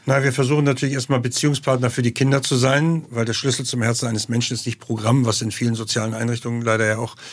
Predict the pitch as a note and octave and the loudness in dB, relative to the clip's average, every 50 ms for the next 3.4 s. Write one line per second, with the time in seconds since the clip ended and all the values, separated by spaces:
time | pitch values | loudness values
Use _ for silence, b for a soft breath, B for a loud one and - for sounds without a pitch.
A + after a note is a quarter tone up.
0 | B B B - - - A#2 A2 G#2 - - A#2+ A#2+ A2+ - - A2 - - - | B B B -4 0 2 2 2 2 2 2 4 4 2 2 0 -2 -2 -4 -4
1 | B2 B2+ B2+ - - C3+ C3+ C3 - C#3+ B2+ B2+ B2+ B2 A#2+ B2+ B2 - C#3 B2+ | -2 -2 -2 -2 0 0 0 0 0 0 2 2 2 2 2 2 2 2 0 0
2 | C3 C3+ B2+ B2+ C3 B2+ B2+ B2+ C3 B2+ - A#2+ G#2+ A2 G#2 G#2 G2+ G2 F#2+ - | 0 0 0 0 0 2 2 2 2 0 -2 -4 -4 -4 -6 -8 -6 -6 -6 -6
3 | - - - A2 A2 A#2+ C3 B2 | -6 -2 0 2 4 4 2 0